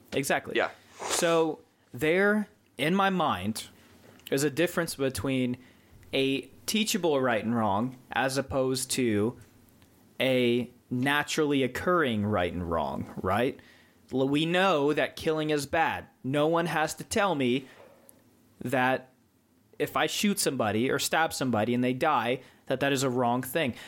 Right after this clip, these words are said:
Speaker 1: Look, death,
Speaker 2: But
Speaker 1: death itself, we
Speaker 2: but
Speaker 1: know is, it hurts, right?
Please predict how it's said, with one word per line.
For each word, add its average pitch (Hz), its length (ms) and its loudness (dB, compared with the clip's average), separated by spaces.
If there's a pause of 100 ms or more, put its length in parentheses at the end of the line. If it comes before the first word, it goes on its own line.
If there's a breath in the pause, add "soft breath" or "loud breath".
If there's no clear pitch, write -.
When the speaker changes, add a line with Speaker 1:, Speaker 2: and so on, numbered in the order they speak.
(120)
Speaker 1:
Look, 165 360 -4
death, 165 380 0 (120)
Speaker 2:
But 151 120 -12
Speaker 1:
death 170 260 0
itself, 196 560 0
we 143 100 2
Speaker 2:
but 110 100 2
Speaker 1:
know 147 400 2
is, 139 480 0
it 156 200 -2
hurts, - 560 -2
right? 110 380 0